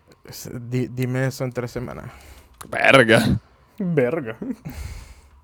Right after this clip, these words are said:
Speaker 3: Pero
Speaker 1: estoy hablando
Speaker 3: bueno.
Speaker 1: mierda de Disney.
Speaker 2: Pero bueno.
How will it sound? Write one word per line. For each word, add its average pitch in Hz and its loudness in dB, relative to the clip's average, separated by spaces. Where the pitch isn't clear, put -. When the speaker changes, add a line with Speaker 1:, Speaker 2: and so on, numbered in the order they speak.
Speaker 3:
Pero 127 -2
Speaker 1:
estoy 123 4
hablando 127 4
Speaker 3:
bueno. - 0
Speaker 1:
mierda 127 0
de 117 0
Disney. 151 2
Speaker 2:
Pero 120 8
bueno. - -2